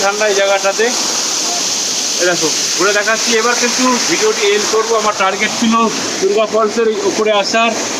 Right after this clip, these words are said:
সেই টার্গেটটা সম্পূর্ণ হয়েছে। আবার তো যাই হোক বন্ধুরা, যদি ভিডিওটি ভালো লেগে থাকে,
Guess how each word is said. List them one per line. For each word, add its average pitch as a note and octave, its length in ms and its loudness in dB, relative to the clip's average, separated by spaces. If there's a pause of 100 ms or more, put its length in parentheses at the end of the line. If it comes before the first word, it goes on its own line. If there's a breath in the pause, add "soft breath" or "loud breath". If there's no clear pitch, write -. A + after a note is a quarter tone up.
(240)
সেই G3+ 160 2
টার্গেটটা G#3 680 2
সম্পূর্ণ G#3+ 380 0
হয়েছে। G#3+ 440 2 (920)
আবার D#3+ 280 2 (500)
তো F#3+ 60 2
যাই B3 180 2
হোক C4 100 0
বন্ধুরা, C#4 360 4
যদি C4+ 220 2
ভিডিওটি D4 500 0
ভালো B3 240 2
লেগে C#4+ 220 2
থাকে, C#4 400 2